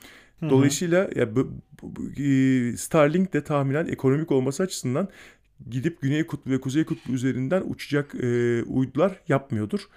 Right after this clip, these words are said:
Speaker 2: Çünkü abi anlamı yok. Orada kimse yaşamıyor yani hani. O
Speaker 1: Doğru, o
Speaker 2: yüzden,
Speaker 1: yüzden
Speaker 2: e, eko-,
Speaker 1: bağlantıya
Speaker 2: ekonomiyi
Speaker 1: gerek yok.
Speaker 2: sağlamak için abi o tür yerlerde o uydulanmaz özel olarak. Sadece işte dediğim gibi üç beş tane ara sıra onların görüş alanına giren uydudan faydalanırlar.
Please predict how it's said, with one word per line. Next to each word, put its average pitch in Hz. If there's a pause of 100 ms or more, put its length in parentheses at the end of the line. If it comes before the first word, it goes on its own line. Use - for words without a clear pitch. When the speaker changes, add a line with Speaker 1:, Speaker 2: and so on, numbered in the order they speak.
(280)
Speaker 2:
Çünkü 170
abi 175
anlamı 147
yok. 123
Orada 135
kimse 160
yaşamıyor 123
yani 95
hani. - (1300)
O 139
Speaker 1:
Doğru, 196
o -
Speaker 2:
yüzden, 135
Speaker 1:
yüzden 131
Speaker 2:
e, 123
eko-, -
Speaker 1:
bağlantıya 123
Speaker 2:
ekonomiyi 143
Speaker 1:
gerek 160
yok. -
Speaker 2:
sağlamak 170
için 131
abi 127 (300)
o 175
tür 185
yerlerde 165
o 156
uydulanmaz 143
özel 113
olarak. 139
Sadece 147
işte 156
dediğim 165
gibi 123
üç -
beş 156
tane 139
ara -
sıra -
onların 139 (420)
görüş 156
alanına 135
giren 170
uydudan 151
faydalanırlar. 104